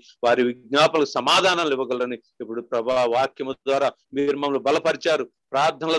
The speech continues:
ద్వారా మీరు మమ్మల్ని బలపరుస్తూ ఉన్నారు. ప్రభా నీకు స్తోత్రం నాయన. ఇంకా ఈ కార్యక్రమం తండ్రి దిగ్విజయం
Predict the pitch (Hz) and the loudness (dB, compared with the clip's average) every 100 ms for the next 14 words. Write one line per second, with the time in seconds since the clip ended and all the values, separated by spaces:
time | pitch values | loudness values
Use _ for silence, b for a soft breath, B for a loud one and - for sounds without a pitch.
0 | 156 165 170 165 160 165 139 165 175 165 | 2 2 0 -2 -2 -4 -2 -2 0 -2
1 | - 175 180 160 - _ _ - 139 147 | -4 -4 -2 -2 -4 _ _ -4 -2 2
2 | 170 165 139 - 135 127 - 117 117 117 | 2 2 -4 -6 -4 -4 -6 -6 -4 -4
3 | 117 131 147 139 131 131 123 127 - - | -6 -4 0 0 -2 -2 -2 -2 -6 -12
4 | 120 123 117 123 131 - _ _ 104 107 | -10 -10 -8 -6 -6 -6 _ _ _ -10
5 | 135 123 151 156 | -8 -6 -2 -2